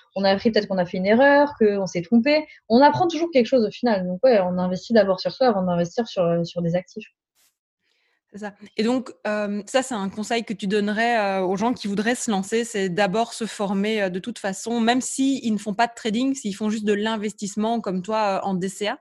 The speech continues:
Speaker 1: Bien sûr, bah, ne serait-ce qu'en lisant un livre, en, quand on lit un livre, on se forme. On n'est pas obligé de payer une formation, euh. Moi, je dis toujours, il y a deux façons de faire, hein, si on grossit un petit peu le trait.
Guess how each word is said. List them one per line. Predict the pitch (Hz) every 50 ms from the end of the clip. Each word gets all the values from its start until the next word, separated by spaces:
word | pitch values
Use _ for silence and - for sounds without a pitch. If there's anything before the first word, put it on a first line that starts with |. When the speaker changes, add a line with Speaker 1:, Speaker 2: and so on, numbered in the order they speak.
| _ _ _ _ _ _ _ _ _ _ _ _ _ _ _ _ - 196 - -
Speaker 1:
Bien | - 220 226 226 233
sûr, | 233 - 339 277
bah, | 226 220 147 135 127 - _ -
ne | 226 220 226
serait-ce | 220 226 240 233 254 247 247
qu'en | - 226 220
lisant | 220 220 214 214 220 214
un | 220 233
livre, | 277 370 381 277 214
en, | 202 190 185 190 196
quand | 196 - 208 214 -
on | 208
lit | 214 247 277
un | 254 220
livre, | 226 294 311 240 202
on |
se | 190 - 196
forme. | 190 - - 330 269 220 180 170 _ _ _ -
On | 226
n'est | 226
pas | 392
obligé | 440 339 277 302
de | 262 -
payer | - 247 247 254 294
une | 294 254 226
formation, | - 208 190 190 190 185 185 - - - 294 294 262
euh. | 220 190 180 185 _ _ _ _ _ _ _
Moi, | - 254 294
je | 254
dis | 262 247
toujours, | 226 226 247 311 339
il | 277
y | 202
a | 202
deux | 202 233 254
façons | 240 269 240 233 - - 233 226 220 214 208 196 190
de | 190 190 190 185
faire, | 180 185 - 294 320 311 247 233
hein, | 214 208 202 202
si | - - - 185
on | 185 190
grossit | 190 180 185 190 185 - -
un | 233 220
petit | 190 - - - -
peu | 180
le | 175
trait. | 180 - - 269 302 339